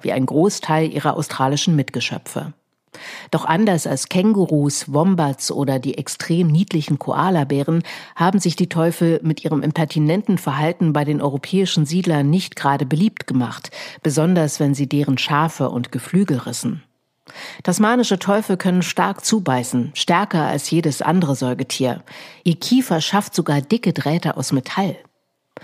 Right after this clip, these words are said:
Andersrum haben sich die Siedler aber auch die Beuteltiere schmecken lassen. Angeblich ähnelt ihr Geschmack Rindfleisch. Die Teufel standen schon kurz vor der Ausrottung, als sie neunzehnhunderteinundvierzig unter Schutz gestellt wurden.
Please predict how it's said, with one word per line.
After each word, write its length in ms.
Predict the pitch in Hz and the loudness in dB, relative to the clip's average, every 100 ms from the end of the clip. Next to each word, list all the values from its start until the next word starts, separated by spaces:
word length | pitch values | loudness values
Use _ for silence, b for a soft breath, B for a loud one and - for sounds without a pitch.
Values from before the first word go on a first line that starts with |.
| B B B B | B B B B
Andersrum 640 | 170 220 240 - 240 233 220 | 0 2 2 0 4 4 4
haben 180 | 202 196 | 2 2
sich 180 | 175 | 0
die 140 | - 170 | 0 0
Siedler 420 | 151 226 240 202 | 2 2 2 2
aber 280 | - 233 - | 4 2 2
auch 160 | 214 - | -2 0
die 120 | 196 | 0
Beuteltiere 600 | 180 175 156 - 135 135 | 2 0 0 -2 -4 -2
schmecken 360 | - 135 131 131 | 0 -2 0 -2
lassen. 440 | 123 - - 165 _ _ - | -2 -4 -6 -8 _ _ -4
Angeblich 800 | 175 240 185 185 208 214 196 - | 2 2 2 -2 0 -2 -2 0
ähnelt 400 | 165 185 185 180 | 0 2 0 0
ihr 100 | 160 | -2
Geschmack 580 | 160 - 175 175 - 156 | -2 0 0 -2 -4 0
Rindfleisch. 680 | 202 - - 117 - - - _ _ _ B B B B - | 0 0 -6 -6 -4 -8 -10 _ _ _ B B B B -4
Die 100 | 202 | 0
Teufel 360 | 214 277 277 | 2 2 2
standen 420 | 240 - 196 190 202 | 0 0 0 2 0
schon 320 | - 196 196 | 2 2 2
kurz 280 | - 233 - | 0 -2 -2
vor 140 | 196 | 0
der 140 | 185 | 0
Ausrottung, 560 | 156 165 - 135 143 135 | 0 -2 0 -2 0 -2
als 160 | 147 - | -2 0
sie 80 | 156 | 0
neunzehnhunderteinundvierzig 1300 | 151 151 165 151 151 - 165 196 - 160 - 156 - | 0 2 2 2 2 0 0 0 0 -2 0 -2 0
unter 160 | 160 | -2
Schutz 300 | 160 139 - | -2 -4 -4
gestellt 420 | 131 - 127 123 - | -6 -4 -2 -2 -2
wurden. 320 | 123 120 | -4 -4